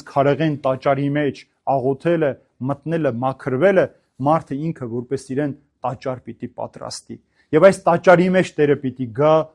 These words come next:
ու բնակվի։ Եթե մեր սրտերի մեջ չի բնակվում Տերը, տաճարներում չի բնակվելու, քարեղեն շինությունների մեջ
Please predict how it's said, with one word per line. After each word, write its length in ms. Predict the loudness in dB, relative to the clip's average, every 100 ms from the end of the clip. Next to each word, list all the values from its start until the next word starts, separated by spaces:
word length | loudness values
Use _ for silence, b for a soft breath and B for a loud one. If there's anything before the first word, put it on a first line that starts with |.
| _
ու 100 | -10 -8
բնակվի։ 440 | -6 -6 -8 -6
Եթե 220 | -6 -2 0
մեր 160 | 0 -2
սրտերի 440 | -2 -4 0 0 0
մեջ 120 | -4 -6
չի 140 | -4 0
բնակվում 460 | 0 -2 -8 -10 -4 -2
Տերը, 240 | 0 0 -2 _ _ _
տաճարներում 520 | -8 -4 -4 -4 -8 -10
չի 120 | -14
բնակվելու, 580 | -12 -12 -12 -14 -16 -16 _ _
քարեղեն 460 | 2 6 6 4 -2
շինությունների 560 | -6 -8 -8 -6 -4 -4
մեջ 140 | -6